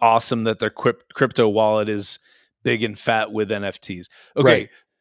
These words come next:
Speaker 2: Matt Levine, who's a Bloomberg, Bloomberg columnist, he, he did an interview with Morning Brew, and it really kinda made it clear for me, and I'm kinda paraphrasing here, but essentially, all this digital nonsense,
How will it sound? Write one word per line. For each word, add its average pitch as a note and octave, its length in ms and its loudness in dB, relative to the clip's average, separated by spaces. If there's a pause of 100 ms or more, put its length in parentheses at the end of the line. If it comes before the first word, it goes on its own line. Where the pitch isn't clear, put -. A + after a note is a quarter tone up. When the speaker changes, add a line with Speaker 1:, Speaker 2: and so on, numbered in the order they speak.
(260)
Speaker 2:
Matt F3+ 280 -2
Levine, C3 420 -2
who's A#2 180 -6
a A2+ 40 -8
Bloomberg, B2 680 -2
Bloomberg C3 360 -2
columnist, G#2+ 920 -4
he, E3+ 540 -2
he E3+ 100 2
did G3 160 4
an E3+ 60 6
interview C3+ 340 2
with A#2 140 0
Morning A#2 300 0
Brew, G#2+ 580 -4
and A#2 260 -4
it C3+ 180 -2
really C3+ 300 2
kinda C3+ 240 -2
made A#2 160 0
it G2+ 80 -4
clear A2 220 -4
for - 100 -16
me, G2+ 140 -6
and A2+ 100 -4
I'm A2+ 140 -2
kinda D3+ 240 0
paraphrasing G2+ 560 -2
here, G2 120 -8
but A2 120 -8
essentially, D3 480 -2 (760)
all G#3+ 320 6
this F3+ 240 2
digital A#2+ 400 -2
nonsense, F#2 760 -10